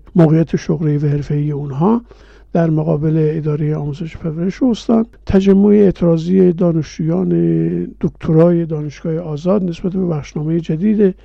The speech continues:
دفاع از پایان نامه مقابل سازمان مرکزی دانشگاه و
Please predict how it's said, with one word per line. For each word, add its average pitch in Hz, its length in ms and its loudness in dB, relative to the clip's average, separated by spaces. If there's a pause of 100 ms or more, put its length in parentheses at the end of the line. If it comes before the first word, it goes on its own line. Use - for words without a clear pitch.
(420)
دفاع 180 320 0
از - 140 -4
پایان 156 280 -2
نامه 156 280 -2
مقابل 175 360 -2
سازمان 156 600 -4 (460)
مرکزی 160 600 -2
دانشگاه 226 640 0 (200)
و 220 280 2